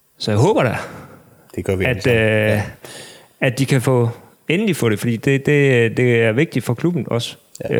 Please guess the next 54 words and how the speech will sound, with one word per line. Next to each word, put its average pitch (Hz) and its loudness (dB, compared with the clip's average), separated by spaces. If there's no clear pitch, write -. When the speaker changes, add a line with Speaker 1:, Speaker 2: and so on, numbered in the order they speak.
Speaker 1:
øh, 110 -2
fremover, 113 -2
at 110 -4
man 117 -2
siger, 123 0
"Okay, 131 0
vi, 120 0
vi 117 -2
kan 135 -2
godt... 139 -2
Øh, 123 2
<laughs> - -18
have 139 4
fokus 170 2
på, - -4
på 151 0
begge 160 0
dele." 151 2
Speaker 2:
Ja. - -4
Speaker 1:
At, 131 0
at 135 2
vi 147 0
ikke 160 -2
skal 131 0
slippe - -2
alt, 170 0
hvad 127 0
vi 123 0
har 143 2
i 135 4
hænderne, 120 0
fordi 135 0
vi 127 -2
skal 131 -2
over 131 2
til, 113 0
til 123 -2
Parken. 135 -2
Altså, 113 -4
selvfølgelig 139 0
er - 4
der 123 2
mange 139 2
mennesker, 113 0
der - 0
skal 117 -4
med, 135 0
men, 104 -2
øh, 107 -4
det 117 -2
virker 143 2
som 127 -4
om, 123 -4
at, 117 -4